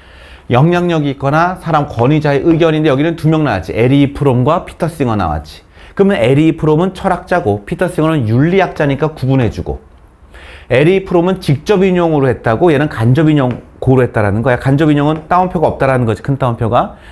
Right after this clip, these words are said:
에리 프롬은 소유에 대해서 얘기한 거지. 죽은 거, 이유. 그러니까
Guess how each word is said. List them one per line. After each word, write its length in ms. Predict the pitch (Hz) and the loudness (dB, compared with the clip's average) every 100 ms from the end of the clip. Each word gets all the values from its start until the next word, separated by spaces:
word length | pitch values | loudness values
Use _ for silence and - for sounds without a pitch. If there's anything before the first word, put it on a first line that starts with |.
| - | -6
에리 320 | 120 151 165 | 0 4 2
프롬은 380 | 165 156 165 202 - - - - | 2 0 0 -2 -8 -20 -20 -20
소유에 520 | - 254 247 208 180 | -4 0 2 2 2
대해서 240 | 147 120 117 | 2 0 -2
얘기한 260 | 107 104 92 | -2 -2 -2
거지. 160 | 87 | -4
죽은 400 | 85 131 131 117 | -6 -4 -2 0
거, 120 | 92 78 - - | 0 -2 -6 -6
이유. 280 | 127 104 82 - - - | -2 -2 -2 -6 -20 -10
그러니까 220 | 127 - | -10 -8